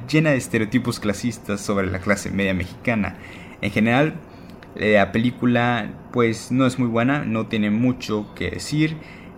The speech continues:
Y, pues, probablemente te guste si te gustó Mis Reyes contra Godines, el cual sí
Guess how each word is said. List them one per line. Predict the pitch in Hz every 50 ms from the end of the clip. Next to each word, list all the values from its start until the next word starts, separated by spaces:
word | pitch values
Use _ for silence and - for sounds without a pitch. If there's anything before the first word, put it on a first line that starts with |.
| -
Y, | - - 160 165 165 170 170 156
pues, | 156 - 139 135 135 139 139 131 131 - - - - - - - - -
probablemente | 131 135 139 143 147 147 139 135 131 127 127 127 123 - 127 123 120 120 117 110 -
te | - 104 101
guste | 104 117 120 127 127 - - - - - 131 143 165 170 - - - 139 135 - -
si | - - - - - 110 113 117 120 123 127 131 135 135 139 - - - - - - - - - -
te | - 113
gustó | 107 107 107 104 - - 110 107 107
Mis | - 104 107 110 101
Reyes | 98 98 98 98 95 98 - -
contra | - 92 98 95 95 95 92
Godines, | 90 92 95 98 92 87 90 - - -
el | 92 95
cual | 90 - 95 90 87
sí | - - - - 165 170